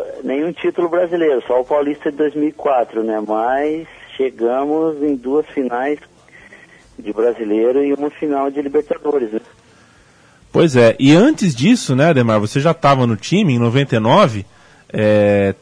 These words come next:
Speaker 2: teve outra, teve outra chance que por pouco, uma chance de acesso que por pouco não aconteceu, não foi?
Speaker 1: Em noventa e nove nós perdemos o acesso pro Santa Cruz.
Speaker 2: Exatamente.
Speaker 1: De, de, de Recife,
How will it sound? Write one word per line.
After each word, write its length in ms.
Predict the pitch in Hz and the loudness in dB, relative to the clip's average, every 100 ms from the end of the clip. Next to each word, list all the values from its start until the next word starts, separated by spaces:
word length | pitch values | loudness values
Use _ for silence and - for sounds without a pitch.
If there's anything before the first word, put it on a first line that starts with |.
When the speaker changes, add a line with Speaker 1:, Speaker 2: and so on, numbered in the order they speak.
| - | -2
Speaker 2:
teve 240 | 156 226 | 0 4
outra, 580 | 180 277 - 220 202 170 - | 4 4 0 0 0 -2 -8
teve 240 | - 170 170 | -2 0 4
outra 380 | 170 254 220 180 | 4 4 0 -4
chance 480 | - 165 233 - | 0 0 0 -2
que 160 | 180 190 | -8 -10
por 300 | 170 - 180 | -10 -4 -4
pouco, 380 | - 165 208 151 | 0 4 4 4
uma 100 | 127 | 0
chance 260 | 165 156 | 0 -2
de 80 | 160 | 0
acesso 480 | 160 - 135 196 - | 0 0 2 2 0
que 100 | 202 | -6
por 160 | 226 170 | -6 -2
pouco 280 | 160 170 | 0 0
não 100 | 196 | 0
aconteceu, 680 | 196 208 208 247 - 160 156 | 0 0 -2 -2 0 2 2
não 100 | 107 | 2
foi? 260 | 170 185 - _ _ _ _ _ _ _ _ _ - - _ | 0 0 -2 _ _ _ _ _ _ _ _ _ -20 -20 _
Speaker 1:
Em 80 | 110 | -8
noventa 360 | 113 117 117 | -6 -6 -4
e 80 | 123 | -6
nove 440 | 113 117 147 156 170 | -4 -4 -4 -6 -8
nós 220 | 170 165 - | -8 -8 -8
perdemos 520 | 151 139 139 147 143 | -8 -4 -4 -4 -2
o 80 | 151 | -4
acesso 840 | 123 - - 135 151 - - 156 - | -4 -8 -6 -4 -6 -12 -10 -10 -10
pro 240 | - 151 147 - | -10 -8 -8 -8
Santa 340 | 156 151 139 | -8 -4 -6
Cruz. 440 | - 110 131 156 - - - | -6 -6 -4 -4 -8 -16 -12
Speaker 2:
Exatamente. 840 | 117 110 110 123 143 117 107 104 - | -6 -4 -4 -4 -4 -6 -8 -12 -20
Speaker 1:
De, 320 | - 101 101 | -20 -12 -12
de, 880 | 95 101 104 98 98 95 95 95 95 | -10 -10 -8 -6 -6 -8 -10 -12 -12
de 80 | 98 | -12
Recife, 680 | 107 101 - 170 - 147 | -12 -12 -8 -6 -6 -8